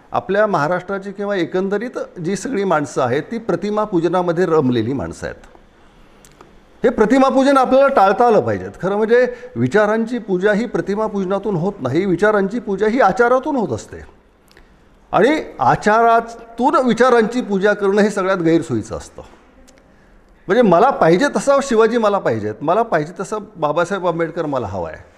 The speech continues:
की जो मला उपयुक्त ठरेल. म्हणजे ज्या वेळेला कुठेतरी महामानवांचं,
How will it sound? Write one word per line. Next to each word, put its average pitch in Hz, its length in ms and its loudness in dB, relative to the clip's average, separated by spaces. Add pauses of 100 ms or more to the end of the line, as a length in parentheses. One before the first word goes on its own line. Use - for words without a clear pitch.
(300)
की 208 80 -4
जो 208 180 2
मला 254 200 2
उपयुक्त 220 520 0
ठरेल. 101 360 -6 (1000)
म्हणजे 170 200 4
ज्या 156 360 4
वेळेला 156 580 4
कुठेतरी 170 720 -4
महामानवांचं, 143 1120 -2